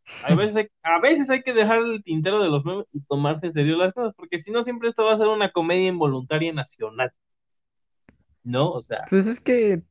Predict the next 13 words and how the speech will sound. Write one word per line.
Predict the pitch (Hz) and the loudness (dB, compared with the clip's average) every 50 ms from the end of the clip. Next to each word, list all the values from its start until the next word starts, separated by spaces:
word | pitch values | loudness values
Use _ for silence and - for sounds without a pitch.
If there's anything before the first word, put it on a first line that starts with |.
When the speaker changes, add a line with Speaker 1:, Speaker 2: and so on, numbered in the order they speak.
| _ _ _ _ _ _ _ - | _ _ _ _ _ _ _ -12
Speaker 2:
sí, | - - 277 | -6 -2 -2
Speaker 1:
<laughs> | 311 349 339 320 294 - 185 151 - - 196 147 - _ _ _ | 0 -2 -2 -4 -2 -2 -2 -2 0 -2 -4 -4 -4 _ _ _
Speaker 2:
o | - 190 | 2 4
sea, | 190 202 190 | 4 6 4
sí, | 185 190 226 | 4 2 0
pero, | 233 - 180 196 170 160 156 | -2 0 4 4 4 4 4
pues, | - 151 151 151 | 2 0 2 4
ah, | 165 185 185 185 190 180 | 4 4 4 4 2 2
México | 170 180 180 175 - 180 175 170 160 | 2 2 2 0 -2 -4 -2 -2 -2
vive | 156 156 156 160 156 151 | 0 0 0 2 0 0
de, | 139 123 - - - - - - 147 147 147 | 0 -2 -4 -4 -6 -10 -10 -8 -4 -4 -2
de | 147 147 | 0 -2
memes. | 143 143 147 151 147 143 156 - _ _ _ _ _ _ | -2 -2 -4 -4 -6 -8 -10 -12 _ _ _ _ _ _